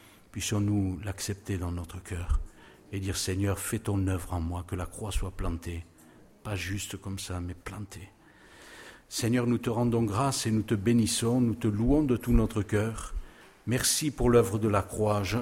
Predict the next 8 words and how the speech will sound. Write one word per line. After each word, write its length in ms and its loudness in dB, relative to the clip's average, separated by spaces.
je, 220 -2
je 140 0
comprends 640 2
un 140 6
peu, 280 12
Seigneur, 520 -4
un 140 2
peu, 400 8